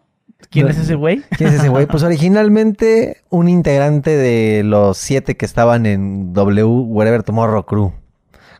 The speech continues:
Speaker 2: En los inicios aquellos de la comedia improvisada de garage y de todo en... Pues, grábate, edítate y súbelo.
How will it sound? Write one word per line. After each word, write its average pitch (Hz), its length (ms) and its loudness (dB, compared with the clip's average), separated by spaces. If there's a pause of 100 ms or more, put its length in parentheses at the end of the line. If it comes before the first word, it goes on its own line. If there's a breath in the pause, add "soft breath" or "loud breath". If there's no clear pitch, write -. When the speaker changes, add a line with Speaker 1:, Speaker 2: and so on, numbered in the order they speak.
Speaker 2:
En 131 120 -2
los 110 220 -2
inicios 143 580 0
aquellos 127 300 -2
de 117 80 2
la 107 80 0
comedia 113 1040 0
improvisada 120 680 0
de 110 100 2
garage 107 400 0
y 113 40 0
de 101 120 0
todo 110 340 0
en... 90 400 -4 (640 loud breath)
Pues, 110 140 -2
grábate, 139 420 0
edítate 143 640 -2
y 117 140 2
súbelo. 95 500 0